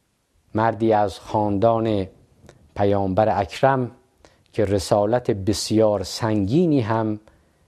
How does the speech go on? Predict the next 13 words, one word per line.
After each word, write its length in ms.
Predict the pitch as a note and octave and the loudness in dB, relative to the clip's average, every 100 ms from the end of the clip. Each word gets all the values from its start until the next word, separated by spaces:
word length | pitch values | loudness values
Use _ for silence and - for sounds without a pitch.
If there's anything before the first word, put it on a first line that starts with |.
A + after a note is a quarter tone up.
| _ _ - | _ _ -2
بر 160 | F#2+ F#2 | 0 0
دوش 400 | F2+ G#2+ G2 - | 0 0 0 -4
داره. 380 | - D2+ - - _ _ _ _ _ _ _ _ _ _ _ _ _ _ _ _ _ _ | -4 -4 -6 -14 _ _ _ _ _ _ _ _ _ _ _ _ _ _ _ _ _ _
چشمان 480 | - A2+ - A#2+ A#2+ | -2 -2 0 -2 0
پیامبر 640 | A2+ A2+ A2 G#2 G#2+ C3 A#2 | 2 2 2 0 2 2 0
اکرم، 520 | - - G#2+ G2 E2+ _ _ _ _ _ _ _ _ _ - | -2 -2 -2 -2 -10 _ _ _ _ _ _ _ _ _ -8
چشمان 580 | - G#2+ - A2+ A#2 A#2 | -4 -4 -2 0 0 -2
علی 560 | A2 G#2 A2 C3 G#2+ - _ _ _ _ _ _ _ _ G#2+ | 0 0 2 0 -2 -8 _ _ _ _ _ _ _ _ 0
و 80 | |
مجاهدان 840 | G#2+ G#2+ A2 G2+ G#2 G2 A#2 A#2 A2 | 2 2 2 2 0 2 2 2 -2
بدر 680 | F#2+ F2 A2+ A#2+ A#2 - F2+ | -4 0 2 4 0 -2 -2
و 80 | |
احد 420 | G2+ G2+ F#2+ A2+ | 0 0 0 0